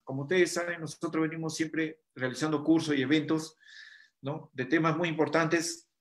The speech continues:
para la capacitación de nuestros profesionales. Ingeniero, esperemos, eh, eh, su exposición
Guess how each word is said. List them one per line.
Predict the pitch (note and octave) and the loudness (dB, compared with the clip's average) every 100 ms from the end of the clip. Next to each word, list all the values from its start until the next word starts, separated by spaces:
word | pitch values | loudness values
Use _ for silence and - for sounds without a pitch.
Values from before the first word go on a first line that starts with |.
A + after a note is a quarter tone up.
| _ _ _ _ _ _ | _ _ _ _ _ _
para | - C3 C3 B2 - _ _ | 0 0 0 -4 -14 _ _
la | E3 E3 | -2 0
capacitación | C3+ B2 B2+ C3+ B2+ D#3+ D#3 | -2 -2 -4 -2 0 2 2
de | |
nuestros | C#3+ C3+ C3 | 0 0 -2
profesionales. | B2 A2 C#3+ C#3 A2+ G#2+ - - - - - _ | -4 -2 0 0 0 -6 -14 -20 -20 -20 -20 _
Ingeniero, | C3+ C3 D3+ F3+ D#3 - | -10 0 4 6 6 4
esperemos, | C#3+ C#3+ F3+ F3+ F3+ F3 - - | 0 4 4 6 2 0 -10 -6
eh, | D3+ C3+ C3 C3 B2+ B2 B2+ B2+ B2 B2 _ _ _ _ _ | 2 4 4 2 0 -4 -6 -8 -10 -14 _ _ _ _ _
eh, | D#3 C#3+ B2+ - _ | -10 -8 -10 -14 _
su | - E3+ | 0 2
exposición | E3 F3 D#3+ D#3 F3 F3+ G3 - | 4 2 2 4 6 4 2 -8